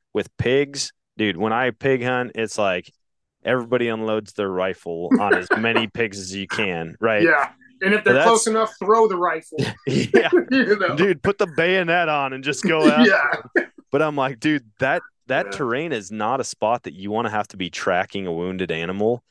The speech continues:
Speaker 2: Yeah.
Speaker 1: much less multiple." And so that's what I told Josh. I was like, "Dude, we can both bring out rifles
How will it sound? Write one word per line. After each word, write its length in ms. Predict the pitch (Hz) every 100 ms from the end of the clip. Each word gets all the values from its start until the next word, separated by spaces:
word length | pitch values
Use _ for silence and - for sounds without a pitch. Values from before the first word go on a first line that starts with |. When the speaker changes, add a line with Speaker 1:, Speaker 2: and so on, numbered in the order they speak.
| _ -
Speaker 2:
Yeah. 160 | 156 104
Speaker 1:
much 200 | - 92
less 260 | 90 -
multiple." 680 | 92 90 82 87 - 82 82
And 80 | 92
so 100 | -
that's 200 | 107 117
what 80 | 123
I 60 | 117
told 220 | 120 113
Josh. 260 | 110 120 -
I 40 |
was 140 | 90 90
like, 120 | 87
"Dude, 220 | 127 135 _ _ _
we 60 | 101
can 140 | 104
both 280 | 92 117 127
bring 180 | 135 135
out 140 | 135 110
rifles 540 | 131 131 151 151